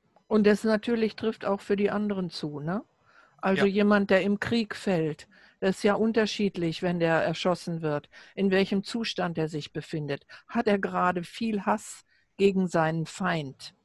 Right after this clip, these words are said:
Speaker 1: ja? Oder, äh, ja,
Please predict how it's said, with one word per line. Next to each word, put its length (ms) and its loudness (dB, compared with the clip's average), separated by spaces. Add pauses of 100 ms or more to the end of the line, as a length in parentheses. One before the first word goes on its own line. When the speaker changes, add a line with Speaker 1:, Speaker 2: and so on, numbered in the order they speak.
Speaker 1:
ja? 340 -2 (460)
Oder, 1120 4
äh, 60 -8
ja, 340 0